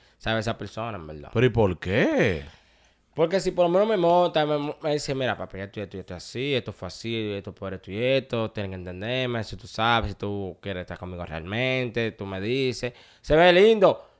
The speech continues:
Speaker 1: pero no después que todo sale a la luz, que explota. Ahora yo, si yo quedo como el plomero.
Speaker 2: ¿Y qué plomero?
Speaker 1: ¿De qué plom-, ¿Tú sabes qué plomero?
Speaker 2: Sí, yo sé.
Speaker 1: Lo que, pff.
Speaker 2: Aparte de ti, ¿quién más del medio? El, eh, ¿Oscar bregó?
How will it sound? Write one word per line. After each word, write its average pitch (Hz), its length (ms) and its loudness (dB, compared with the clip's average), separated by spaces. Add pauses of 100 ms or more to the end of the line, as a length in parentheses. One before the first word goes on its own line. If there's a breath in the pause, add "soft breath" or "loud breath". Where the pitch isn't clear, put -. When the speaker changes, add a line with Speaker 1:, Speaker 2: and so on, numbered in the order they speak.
(120)
Speaker 1:
pero 190 280 8
no 196 320 10
después 185 520 10
que 165 140 4
todo 175 260 6
sale 170 220 4
a 175 40 6
la 175 140 6
luz, 170 200 2
que 165 80 4
explota. 160 640 2 (160)
Ahora 160 220 6
yo, 151 100 -2
si 147 220 -8
yo 160 260 0
quedo 151 260 2
como 135 180 0
el 127 80 0
plomero. 175 480 0 (1200)
Speaker 2:
¿Y 123 120 -8
qué 107 180 -2
plomero? 92 600 0 (240)
Speaker 1:
¿De 117 100 -4
qué 120 140 0
plom-, 123 220 -2
¿Tú 131 120 -4
sabes 170 140 0
qué 165 80 -2
plomero? 147 360 -4 (200)
Speaker 2:
Sí, 107 180 2
yo 92 120 2
sé. - 260 -2
Speaker 1:
Lo 120 120 0
que, 131 160 2
pff. - 460 -6 (600 soft breath)
Speaker 2:
Aparte 202 420 12
de 202 120 12
ti, 156 200 6
¿quién 185 180 10
más 147 220 12
del 135 100 10
medio? 117 400 8
El, 143 180 8
eh, 147 240 8
¿Oscar 196 360 12
bregó? 190 340 8